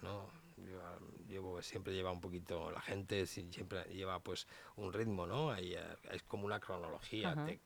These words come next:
Speaker 1: eh, estudias, haces la carrera, haces esto, trabajas, te casas, te compras la casa. Nada de eso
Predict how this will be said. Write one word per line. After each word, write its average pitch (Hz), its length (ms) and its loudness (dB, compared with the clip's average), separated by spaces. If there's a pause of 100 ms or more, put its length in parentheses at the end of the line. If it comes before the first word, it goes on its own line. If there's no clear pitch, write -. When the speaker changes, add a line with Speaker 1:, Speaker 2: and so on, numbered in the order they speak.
Speaker 1:
eh, - 200 -8
estudias, 101 600 -2
haces 90 160 -6
la 87 120 -4
carrera, 95 500 0
haces - 300 -6
esto, 107 420 -4 (340)
trabajas, 104 720 4
te 87 180 -2
casas, 101 460 4
te - 100 -6
compras 90 260 0
la 87 100 2
casa. 92 280 0
Nada 90 480 2
de 90 80 2
eso 90 200 -4